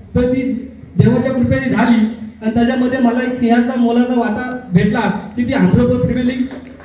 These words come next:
मी एक प्रयत्न केला ती यशस्वी झाली. त्याच्याबद्दल मी जे तुम्ही माझ्याकडे आलात त्याच्याबद्दल मी तुमच्या मनापासून ऋणी आहे.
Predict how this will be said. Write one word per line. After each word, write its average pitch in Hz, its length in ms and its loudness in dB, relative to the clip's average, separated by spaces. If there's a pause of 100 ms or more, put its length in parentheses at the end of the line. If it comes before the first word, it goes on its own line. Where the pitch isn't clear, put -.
(120)
मी 262 80 4
एक 285 140 6
प्रयत्न 285 300 2
केला 285 180 4
ती 269 180 2
यशस्वी 277 300 6
झाली. 247 140 4
त्याच्याबद्दल 254 640 2 (420)
मी 277 80 2
जे 277 160 4 (200)
तुम्ही 277 200 6
माझ्याकडे 277 380 2
आलात 247 240 -2 (420)
त्याच्याबद्दल 277 560 4
मी 269 120 -2
तुमच्या 262 180 2
मनापासून 254 360 2
ऋणी 247 180 6
आहे. 240 60 2